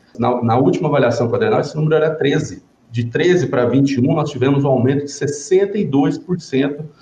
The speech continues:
no número de programas com conceitos cinco a sete, que é a meta sempre da, da universidade, da pró-reitoria de pós-graduação. Colocar todos os programas, no mínimo, em conceito cinco. Eu sei que isso é um trabalho árduo, constante,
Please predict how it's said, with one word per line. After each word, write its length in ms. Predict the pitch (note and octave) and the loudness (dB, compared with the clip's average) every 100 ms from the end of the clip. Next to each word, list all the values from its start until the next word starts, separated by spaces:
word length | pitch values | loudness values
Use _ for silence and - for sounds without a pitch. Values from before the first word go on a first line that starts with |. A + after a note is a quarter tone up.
| - _ | -20 _
no 140 | C3+ C#3+ | -2 2
número 300 | C#3 C#3 C3+ | 4 4 2
de 80 | |
programas 580 | C3+ C3+ A2 A2+ B2 A#2+ | 0 0 2 2 2 -2
com 160 | - A2+ | -10 -6
conceitos 560 | A#2+ A2+ A#2 A#2 - | -4 -4 -4 -6 -8
cinco 220 | - A#2+ C3+ | -14 -10 -10
a 40 | |
sete, 400 | - - - - _ _ _ | -6 -6 -6 -14 _ _ _
que 80 | C3+ | 2
é 20 | |
a 140 | D3 | 4
meta 340 | B2+ A#2+ C#3 C#3 | 4 2 2 0
sempre 440 | - A#2+ A#2+ A#2+ | -2 -2 -2 -2
da, 340 | A#2 A#2 A2+ - - | 0 0 -2 -8 -8
da 80 | A2+ | -2
universidade, 640 | A2 G#2+ G#2 - G#2 A2 - | 0 0 -2 -2 0 0 0
da 80 | |
pró-reitoria 460 | - - - - G2+ | -2 0 -2 -2 -6
de 100 | - | -10
pós-graduação. 720 | - G2+ A2 A#2 A2+ - D#2+ - | -6 -4 -2 -2 -4 -8 -16 -10
Colocar 300 | G2 - A#2+ | -8 -4 -4
todos 320 | - F#3+ F#3 | 0 0 0
os 60 | F3+ | -2
programas, 480 | C3 A#2+ C3 C#3 C3+ | -2 0 2 0 2
no 80 | B2 | 2
mínimo, 500 | B2 C#3+ E3+ E3+ E3+ | 4 2 0 -4 -2
em 120 | C#3 | 0
conceito 460 | C3+ B2 B2+ A#2+ - | 0 -2 -4 -6 -8
cinco. 320 | - G2 F2+ _ - | -20 -20 -20 _ -20
Eu 60 | |
sei 180 | - B2 | -6 -6
que 60 | A#2 | -4
isso 120 | A2+ | -6
é 40 | |
um 20 | |
trabalho 420 | - G#2 G2+ G2+ A2+ | -2 -2 0 2 2
árduo, 320 | C#3+ D#3 - | 2 0 -2
constante, 540 | A#2+ A#2 B2 C3+ C3+ | -4 -4 -2 -2 -2